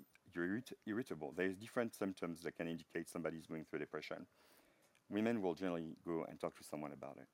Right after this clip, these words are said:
They will reach out and say, "I'm not feeling my, like myself, I need help." They'll go to the doctor, they'll go to their friend, they'll go to their family. Men have tendency to cope, to use a cop-out. They will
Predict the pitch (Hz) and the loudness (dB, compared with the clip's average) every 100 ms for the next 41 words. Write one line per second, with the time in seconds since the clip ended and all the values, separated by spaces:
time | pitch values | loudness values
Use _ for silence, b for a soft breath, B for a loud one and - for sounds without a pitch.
0 | _ - 90 82 82 - - 76 73 - | _ -6 0 0 0 -2 0 0 -2 -2
1 | 76 85 87 87 85 80 82 - 90 90 | 0 0 -2 -4 -4 -4 -4 -4 -4 0
2 | 120 135 - B B _ - 82 71 - | -2 -2 -10 B B _ -2 0 -2 -6
3 | _ - 82 82 80 82 98 110 - 127 | _ -4 -2 -2 -8 0 2 2 -2 -4
4 | 147 b b _ - 78 78 78 80 113 | -4 b b _ -2 -2 -6 -6 -2 -2
5 | 113 78 78 76 69 - 69 62 58 _ | 0 -2 -4 -6 -8 -6 -6 -6 -14 _
6 | _ _ _ _ _ _ _ - - - | _ _ _ _ _ _ _ -20 -20 0
7 | 107 120 143 90 - 104 98 - - - | 6 6 6 0 0 0 0 -2 -12 -4
8 | 101 - _ _ 90 98 98 82 92 90 | -4 -4 _ _ -10 -6 -6 0 0 2
9 | 67 64 _ _ B B B B _ 82 | 0 0 _ _ B B B B _ 2
10 | 85 78 76 | 6 4 2